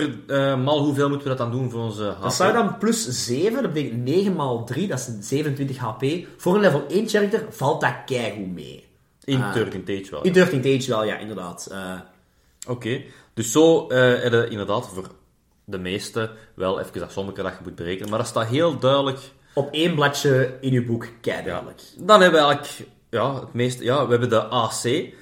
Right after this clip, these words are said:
Speaker 1: de armor class, de P D, de physical defense en de M D, de mental defense. Kort toegelicht,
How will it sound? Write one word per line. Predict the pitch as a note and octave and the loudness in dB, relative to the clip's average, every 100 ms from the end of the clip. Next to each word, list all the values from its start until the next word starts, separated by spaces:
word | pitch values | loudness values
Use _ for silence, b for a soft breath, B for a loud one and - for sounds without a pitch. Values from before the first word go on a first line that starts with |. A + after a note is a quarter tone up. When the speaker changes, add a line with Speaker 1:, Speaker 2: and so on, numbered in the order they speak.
| B - | B -4
Speaker 1:
de | A#2+ | -4
armor | G2+ G#2+ C#3 F#3+ G3 - | 0 0 2 0 -4 -6
class, | G3 C4 - - - | -6 -6 -10 -16 -20
de | - G2+ | -12 -8
P | F#2+ - | -6 0
D, | D#3+ F#3 G3 | 2 4 2
de | A2 - | -2 -4
physical | G3 G3 F#3 C#3+ | -4 -2 -4 -4
defense | A#2+ E3 F3 F3 | -4 -4 -6 -8
en | - A2+ | -8 -6
de | G2 - | -6 -6
M | D3 D#3+ | -6 -2
D, | D#3 | -4
de | A#2+ G2+ | -4 -4
mental | F#3 F3 A2 | -2 -2 -4
defense. | G2 - F2+ - - B B B _ - B2 | -6 -6 -8 -10 -16 B B B _ -18 2
Kort | E3 D3+ - | 6 6 4
toegelicht, | E3 E3 E3+ E3 - - | 4 4 4 2 -6 -12